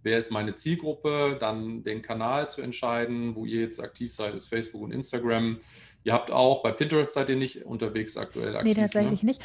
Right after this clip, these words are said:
Speaker 2: aber auf TikTok.
Speaker 1: Ja, genau, auf TikTok,
Speaker 2: <laughs> Ja,
Speaker 1: richtig,
Speaker 2: äh, das
Speaker 1: genau.
Speaker 2: ist, äh, es macht uns Spaß. Ähm,
Speaker 1: Ja.
Speaker 2: besonders Martin, äh, hat da irgendwie echt Spaß dran.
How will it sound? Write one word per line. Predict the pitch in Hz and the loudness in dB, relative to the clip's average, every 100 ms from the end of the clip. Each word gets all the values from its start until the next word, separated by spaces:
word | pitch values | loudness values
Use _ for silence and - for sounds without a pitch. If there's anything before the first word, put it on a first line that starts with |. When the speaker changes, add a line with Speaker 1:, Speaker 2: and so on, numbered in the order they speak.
| - | -2
Speaker 2:
aber | 220 220 | 2 2
auf | 202 - | 0 -6
TikTok. | - 311 - - - 311 - - 698 - | -12 -12 -12 -12 -12 -4 -4 -4 -2 4
Speaker 1:
Ja, | 120 113 160 359 | 6 4 4 4
genau, | 196 170 | 8 8
auf | 123 120 | 6 4
TikTok, | 175 170 220 | 4 6 6
Speaker 2:
<laughs> | |
Ja, | 240 | 8
Speaker 1:
richtig, | 202 - 202 | 6 4 6
Speaker 2:
äh, | 233 226 | 8 8
das | 233 | 4
Speaker 1:
genau. | 247 170 | 4 2
Speaker 2:
ist, | 220 | 4
äh, | 214 202 | 4 4
es | 214 | 2
macht | 233 - | -2 -2
uns | 208 | -4
Spaß. | - - 208 240 311 - | -8 0 4 4 2 -2
Ähm, | - | 0
Speaker 1:
Ja. | 214 208 | 2 2
Speaker 2:
besonders | 208 214 220 202 | 2 2 2 2
Martin, | 196 247 - 220 214 | 0 0 0 0 0
äh, | 196 208 - | 0 -4 -6
hat | 202 202 208 | -6 -4 -2
da | |
irgendwie | 196 208 214 | -2 0 0
echt | 233 - | -2 -6
Spaß | - 214 220 | -2 0 0
dran. | - | -2